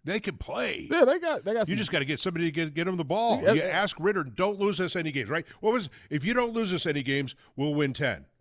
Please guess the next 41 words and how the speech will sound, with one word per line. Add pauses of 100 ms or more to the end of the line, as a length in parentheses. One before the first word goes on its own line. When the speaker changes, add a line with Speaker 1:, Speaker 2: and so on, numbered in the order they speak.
Speaker 1:
Well,
Speaker 2:
At
Speaker 1:
he
Speaker 2:
least.
Speaker 1:
lost
you
multiple,
multiple
Speaker 2:
Oh,
yeah.
Speaker 1:
games,
right?
Speaker 2:
Yeah. (320)
Yes.
No
doubt
about
Speaker 1:
So
Speaker 2:
it.
Speaker 1:
that's
all
I'm
asking
from
a
quarter-,
I
don't
need
a
quarterback
to
the,
the, (380)
don't,
just
don't
lose
us
games. (120)
Speaker 2:
Yeah.